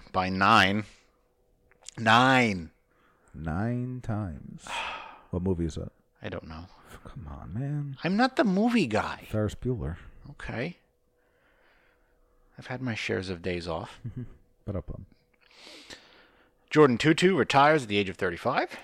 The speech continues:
Speaker 2: Former Devil.
Speaker 1: Yeah. And, uh, how many years sober was he? A lot.
Speaker 2: Yeah.
Speaker 1: He likes
Speaker 2: He
Speaker 1: to
Speaker 2: said he wanted to retire to help the Inuit people.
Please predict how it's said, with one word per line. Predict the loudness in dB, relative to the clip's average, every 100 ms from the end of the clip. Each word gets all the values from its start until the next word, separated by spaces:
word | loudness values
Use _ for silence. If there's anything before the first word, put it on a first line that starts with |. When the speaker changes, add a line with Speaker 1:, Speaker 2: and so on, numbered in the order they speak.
| -16 -8
Speaker 2:
Former | -6 -2
Devil. | -2 -4 -6 _ -20
Speaker 1:
Yeah. | -14 -10 -10 -12 _ _ _ _ _ _ -14 -8
And, | -6 -4
uh, | -2 -2 -2
how |
many | -4 -2
years | -2 -2
sober | -4 -2 0 2 2
was | 0 -2
he? | -10 -14 _ _ _ _ _ _ _ _ _ -14 -8
A |
lot. | -4 -4 -4 -8 _ _ _ -4
Speaker 2:
Yeah. | -4 -4 -12 _
Speaker 1:
He | -6
likes | -4 -2
Speaker 2:
He | -2
Speaker 1:
to | -4 -8 -12 -18
Speaker 2:
said | 0 4
he | 4
wanted | 4 2 0
to |
retire | 0 0 2 2 0
to | -2 -2
help | -2 -4 -4
the | -4 -4 -4
Inuit | -2 0 0 -2 -6
people. | -8 -6 -6 -8